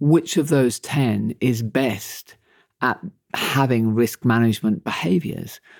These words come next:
What do risk management behaviors actually look like on a day-to-day basis?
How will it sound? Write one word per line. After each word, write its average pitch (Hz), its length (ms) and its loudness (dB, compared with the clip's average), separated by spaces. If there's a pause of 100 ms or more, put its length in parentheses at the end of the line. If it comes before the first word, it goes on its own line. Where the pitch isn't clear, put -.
(180)
What 170 100 2
do 185 80 4
risk 180 280 4
management 156 440 4
behaviors 135 480 2
actually 123 320 0
look 123 360 2
like 101 220 -4
on 110 120 4
a 110 60 4
day-to-day 110 540 2
basis? 120 640 -2